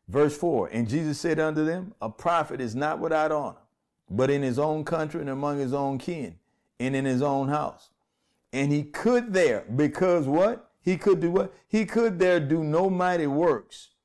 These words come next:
save that he laid his hands on a few sick folk and healed them. And Jesus, he marveled because of their unbelief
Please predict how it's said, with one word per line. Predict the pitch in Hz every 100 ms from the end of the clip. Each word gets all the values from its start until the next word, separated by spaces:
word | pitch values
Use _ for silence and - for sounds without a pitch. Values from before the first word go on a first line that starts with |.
| _ _ _ -
save | - 185 175
that | 160 147
he | 139
laid | 151 185
his | 165 131
hands | 165 170 170 156
on | 165 127
a |
few | 120 190 151
sick | - 180 165 -
folk | - 165 160 - _ _ _ -
and | 156 147
healed | 151 123 104
them. | 104 - _ _ _ _ _ _ _ _
And | 165 208 175 127 117 123 - 104
Jesus, | 104 185 208 123 110 120 - _ _
he | _ 175 147
marveled | 139 156 196 180 120 120 117
because | 123 165 139
of | 131
their | 123 127 147
unbelief | 170 175 160 160 175 160